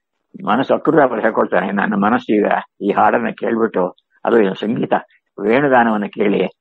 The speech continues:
ನನ್ನ ಮನಸ್ಸು ಹಾಗೆ ಮೇಲೆ ಹಾಡ್ತಾ ಇದೆ" ಅಂತ ಹೇಳ್ಬಿಟ್ಟು ಅವ್ರು ಹೇಳ್ಕೊಂಡ್ ಬರ್ತಾರೆ. ಅಂತ ಒಂದು ನಾದ ಸೃಷ್ಟಿಯನ್ನ ಅವರು ಹೇಳಿದ್ದು ಅದು ಬಹಳ, ಅವ್ರು ಸ್ನೇಹಿತರು ಹಾಗಿದ್ದರ್ರಿ.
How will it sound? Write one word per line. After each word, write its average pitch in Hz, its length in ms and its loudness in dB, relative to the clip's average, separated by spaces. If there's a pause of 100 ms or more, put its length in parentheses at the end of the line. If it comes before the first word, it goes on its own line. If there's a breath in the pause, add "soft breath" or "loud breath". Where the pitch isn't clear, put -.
(180)
ನನ್ನ 104 120 0
ಮನಸ್ಸು 92 280 -2
ಹಾಗೆ 90 160 -2
ಮೇಲೆ 95 160 -4
ಹಾಡ್ತಾ 90 380 -2
ಇದೆ" 87 380 -4 (360)
ಅಂತ 113 140 -4
ಹೇಳ್ಬಿಟ್ಟು 147 340 2
ಅವ್ರು 131 240 0
ಹೇಳ್ಕೊಂಡ್ 123 320 2
ಬರ್ತಾರೆ. - 280 -4 (500)
ಅಂತ 247 240 -4 (100)
ಒಂದು 160 220 0
ನಾದ 107 560 2
ಸೃಷ್ಟಿಯನ್ನ 160 680 -4
ಅವರು 123 200 0
ಹೇಳಿದ್ದು 92 680 -4 (840)
ಅದು 104 240 -2
ಬಹಳ, 117 220 0 (120)
ಅವ್ರು 127 300 -2
ಸ್ನೇಹಿತರು 226 600 2
ಹಾಗಿದ್ದರ್ರಿ. 185 580 -2